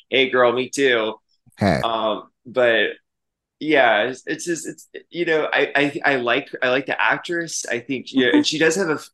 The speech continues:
Speaker 1: you know, her death scene's pretty cool with the phone
Speaker 2: Yeah.
Speaker 1: and everything. But yeah, I just, you know, it's, but she kinda just,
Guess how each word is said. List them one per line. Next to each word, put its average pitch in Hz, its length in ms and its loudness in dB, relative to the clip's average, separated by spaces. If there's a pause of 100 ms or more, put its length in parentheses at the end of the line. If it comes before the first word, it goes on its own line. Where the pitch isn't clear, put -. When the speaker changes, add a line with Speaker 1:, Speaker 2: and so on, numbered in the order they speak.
Speaker 1:
you 147 140 0
know, 131 80 0
her 123 180 -4
death 139 300 0
scene's 123 340 -4
pretty 117 320 -4
cool 117 220 0
with 110 140 -4
the 101 80 -6
phone 131 380 0
Speaker 2:
Yeah. 123 220 4 (420)
Speaker 1:
and 113 120 -4
everything. 101 640 -6
But 104 260 -2
yeah, 107 180 2
I 98 100 0
just, - 380 -14 (140)
you 160 80 -6
know, 151 360 2
it's, - 340 -6 (140)
but 143 180 -4
she 143 180 -6
kinda 170 280 -4
just, 156 280 -12